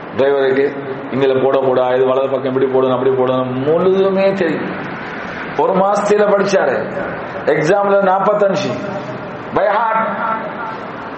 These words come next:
குர்ஆனுடைய சத்தத்தை படிங்கோ. மத்திய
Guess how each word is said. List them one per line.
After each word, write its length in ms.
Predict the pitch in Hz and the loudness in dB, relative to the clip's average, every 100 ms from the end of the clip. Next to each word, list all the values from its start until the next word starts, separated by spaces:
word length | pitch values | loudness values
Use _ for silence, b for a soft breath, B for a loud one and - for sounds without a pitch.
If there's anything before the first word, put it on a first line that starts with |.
| - - - - | -12 -14 -14 -6
குர்ஆனுடைய 640 | 165 185 214 247 247 240 214 | -2 0 0 0 0 0 0
சத்தத்தை 420 | 196 196 233 233 | 0 0 0 0
படிங்கோ. 380 | 214 240 247 208 131 - - - - - - - - - | 0 0 0 0 -2 -6 -10 -12 -12 -12 -12 -12 -12 -6
மத்திய 440 | 131 180 208 196 | -2 0 0 2